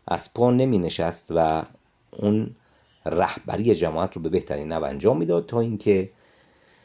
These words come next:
یک روز پوریم فرا رسید و دشمنان اون راو آمدند و یک، عرض شود، ه-، هدیه‌های بسیار، بسیار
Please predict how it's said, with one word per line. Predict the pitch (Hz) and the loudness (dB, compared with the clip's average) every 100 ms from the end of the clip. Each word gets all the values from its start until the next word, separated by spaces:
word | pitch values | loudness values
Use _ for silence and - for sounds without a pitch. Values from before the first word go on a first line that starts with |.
| _ _ _ - | _ _ _ 2
یک | 123 - | 2 2
روز | 110 101 | 2 2
پوریم | 98 - 85 104 | 2 0 2 4
فرا | 101 - 85 135 | 2 -2 2 4
رسید | 170 170 165 175 160 139 | 2 -2 -4 -4 -4 0
و | 139 131 131 - _ _ _ _ _ _ _ _ _ - 85 | 2 2 0 -4 _ _ _ _ _ _ _ _ _ -16 -4
دشمنان | 95 90 - - 98 90 95 170 254 | 0 2 2 2 2 4 6 4 4
اون | 151 110 90 | 6 4 4
راو | 76 107 170 143 131 - | 4 4 6 4 2 -4
آمدند | 87 85 101 117 110 107 95 | -4 -2 -2 0 -2 -2 0
و | 95 92 90 82 73 | 2 2 0 -4 -8
یک، | 78 104 123 - - _ _ _ _ _ - _ _ - | 2 2 2 -6 -20 _ _ _ _ _ -20 _ _ -6
عرض | 80 - | -4 -2
شود، | - 85 85 85 - - - | 0 2 2 0 -4 -20 -20
ه-، | 131 90 - - - - 78 | -2 0 0 -6 -14 -12 -8
هدیه‌های | 73 85 90 69 76 76 92 90 92 92 92 - _ _ _ _ - | -6 -2 -4 -4 -6 0 0 2 2 2 0 -4 _ _ _ _ -4
بسیار، | - - - 92 151 151 | -2 -4 0 4 4 2
بسیار | 135 120 110 113 113 107 | 0 -2 -2 2 6 6